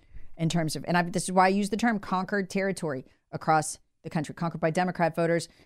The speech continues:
and eventually you're gonna see illegals and cartels conquer it. We're gonna lose, we're gonna lose swaths of this country, which is why states' rights, cities' rights, counties' rights are more important than ever. We will need them for personal protection in the very near future,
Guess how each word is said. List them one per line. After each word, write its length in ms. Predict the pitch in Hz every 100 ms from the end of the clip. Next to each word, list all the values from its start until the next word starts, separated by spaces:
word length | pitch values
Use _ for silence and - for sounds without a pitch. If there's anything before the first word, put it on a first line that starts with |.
| -
and 100 | 165
eventually 280 | 160 139
you're 60 | 147
gonna 140 | 147
see 240 | 139 147 139
illegals 360 | 143 139 143
and 80 | 131
cartels 420 | - 117 120 76
conquer 300 | - 107 -
it. 100 | - - _ _ _ _ _ _ _ _
We're 80 | 226
gonna 120 | 311
lose, 140 | 302 240
we're 60 | 226
gonna 140 | 302
lose 100 | 302
swaths 340 | - 226 170 -
of 60 |
this 100 | 151
country, 380 | - 156 - - - - - - - - - - - -
which 180 | 170 175
is 140 | 160
why 640 | 202 208 208 202 196 185 - _
states' 420 | - - 208 185
rights, 240 | 190 175 175
cities' 320 | 196 185 175
rights, 280 | 175 170 - _ _
counties' 260 | 180 170 160
rights 180 | 156 156
are 40 |
more 280 | 156 160 160
important 520 | 160 - 160 - 147 _ _
than 120 | 156 147
ever. 320 | 160 147 131 _ _
We 120 | 175 202
will 160 | 202
need 260 | 190 185 170
them 180 | 170 165
for 120 | 156
personal 540 | - - 160 - 156
protection 600 | 139 139 - 131 - 139 -
in 80 |
the 80 | 147
very 220 | 135 139
near 180 | 139 139
future, 460 | - 160 151 127